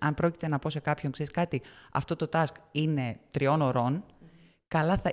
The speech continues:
και μου το έχουνε μεταφέρει, να το μεταφέρω σε κάποιον, για παράδειγμα, καλό θα είναι να μην βάλω μέσα το δικό μου σκεπτικό ότι, "Α,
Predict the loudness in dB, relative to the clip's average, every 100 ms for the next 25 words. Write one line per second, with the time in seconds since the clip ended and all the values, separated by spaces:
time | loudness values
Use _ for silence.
0 | 2 2 4 4 2 2 0 0 0 4
1 | 4 4 2 0 -2 -4 -2 -2 0 -2
2 | -2 0 -2 0 0 2 -2 0 -2 0
3 | -2 -2 -4 -4 -4 -2 -4 -6 -6 -6
4 | -4 -6 -6 -10 -6 -2 -2 -4